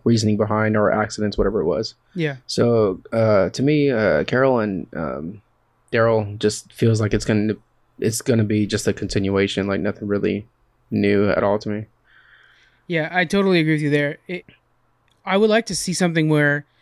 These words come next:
Speaker 2: I think we have one with, like, the kids. There's, like, a bunch of teenagers. It's like a teenage version of Walking Dead. It's gonna be more about the actual turning phase.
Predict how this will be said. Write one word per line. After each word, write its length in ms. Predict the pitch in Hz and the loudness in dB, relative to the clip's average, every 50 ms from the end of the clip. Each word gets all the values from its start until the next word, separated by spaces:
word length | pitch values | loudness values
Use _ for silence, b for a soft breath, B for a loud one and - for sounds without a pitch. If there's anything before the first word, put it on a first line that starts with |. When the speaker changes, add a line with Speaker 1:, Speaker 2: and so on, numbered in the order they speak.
| b b b | b b b
Speaker 2:
I 60 | 165 | 0
think 140 | 165 240 294 | 2 2 2
we 100 | 285 277 | 2 2
have 220 | 226 220 226 220 196 | 2 2 0 0 0
one 140 | 214 208 | 0 -2
with, 80 | 190 170 | 0 -2
like, 120 | 170 151 | -2 -4
the 80 | 135 139 | -6 -10
kids. 500 | - - - 175 180 185 196 180 - - | -12 -8 -6 -2 -2 -2 -2 -4 -6 -2
There's, 160 | 185 170 165 | 0 0 2
like, 120 | 170 165 151 | 2 0 0
a 40 | |
bunch 120 | 156 170 147 | -4 -4 -6
of 60 | 135 | -6
teenagers. 500 | - 160 160 165 170 170 156 170 165 160 | -6 -2 0 0 0 0 0 0 -2 -2
It's 140 | 160 147 - | -4 -4 -6
like 120 | 151 135 | -6 -6
a 60 | 143 | -6
teenage 260 | 131 - 156 156 156 156 | -4 -2 0 0 2 2
version 260 | 156 156 151 160 160 | 0 0 -2 -2 -2
of 40 | 156 | -2
Walking 240 | 160 151 - 151 | -2 -2 -4 -4
Dead. 260 | 139 170 160 160 156 b b b b b b b | -4 -4 -4 -4 -6 b b b b b b b
It's 100 | 156 - | -10 -4
gonna 140 | - 180 170 | -2 0 0
be 120 | 165 160 | 2 0
more 220 | 156 160 156 160 156 | 2 2 2 2 2
about 260 | 147 156 151 151 - | 2 2 0 0 0
the 120 | 156 151 | 0 0
actual 300 | 147 147 143 - - 151 | 0 0 -2 -4 -8 -10
turning 360 | 139 - - 160 156 156 156 | -10 -8 -6 -6 -4 -4 -4
phase. 400 | 147 - 165 160 160 165 - - | -2 0 0 0 0 -4 -8 -14